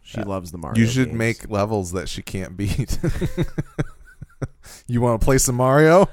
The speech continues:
Speaker 1: She actu-, she's pretty good, actually. Like, if she plays Mario by herself or, like, with one other person, like, she's, she's pretty solid, but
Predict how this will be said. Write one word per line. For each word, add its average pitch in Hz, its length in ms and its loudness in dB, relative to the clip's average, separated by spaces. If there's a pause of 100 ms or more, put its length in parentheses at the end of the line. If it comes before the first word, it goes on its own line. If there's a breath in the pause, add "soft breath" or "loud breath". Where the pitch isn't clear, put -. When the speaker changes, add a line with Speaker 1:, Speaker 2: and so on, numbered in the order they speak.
Speaker 1:
She 254 220 -2
actu-, 247 220 -2
she's 202 200 -6
pretty 262 280 -4
good, 156 260 2
actually. 101 380 -4
Like, 107 160 -4
if 113 80 -6
she 147 140 -6
plays 147 240 -4
Mario 127 340 -2
by 123 160 0
herself 120 500 -4
or, 117 80 -6
like, 107 200 -4
with 101 120 -4
one 101 200 -4
other 107 200 -6
person, 104 420 -6
like, 107 160 -8
she's, 123 400 -8
she's 139 200 -12
pretty 170 200 -6
solid, 113 480 -4
but 98 280 -4